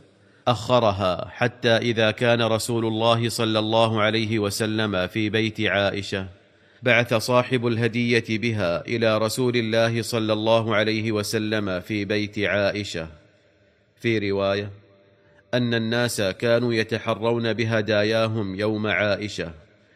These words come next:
يبتغون بها أو يبتغون بذلك مرضاة رسول الله صلى الله عليه وسلم.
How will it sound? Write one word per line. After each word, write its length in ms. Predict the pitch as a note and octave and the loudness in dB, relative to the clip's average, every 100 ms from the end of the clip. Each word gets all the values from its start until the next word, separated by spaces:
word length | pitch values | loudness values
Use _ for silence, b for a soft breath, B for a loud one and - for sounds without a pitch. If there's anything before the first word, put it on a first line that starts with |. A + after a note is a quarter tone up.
| b - | b -2
يبتغون 680 | A2+ A2 B2 A2 A#2+ A#2+ G#2+ | -2 0 0 0 0 0 0
بها 500 | G#2 G2+ G2+ G2+ - - - _ A#2+ | 0 -2 -2 -2 -6 -16 -20 _ 0
أو 160 | A2+ | 2
يبتغون 680 | A#2 G#2 - G#2+ A#2+ A#2+ A#2 | 2 0 0 0 0 0 0
بذلك 580 | A2 G#2+ A2+ A2+ A2 G2+ | 0 2 2 2 0 -2
مرضاة 560 | F#2+ G#2+ G#2 A2+ A2 A#2+ | -2 -2 0 2 2 2
رسول 440 | G#2+ G#2+ A#2 A2+ | 0 -2 -2 -2
الله 480 | A2 G#2 A2 G#2+ A2 | -2 -2 0 0 -2
صلى 320 | - G#2 G#2 | -2 -2 -2
الله 460 | G#2+ G#2+ G#2 G2+ G2+ | -2 0 0 2 0
عليه 440 | G2 F#2+ F#2+ G#2 | 0 0 -2 -2
وسلم. 640 | G2 G2+ G2+ F2+ E2+ F2 | -4 -2 -4 -4 -6 -8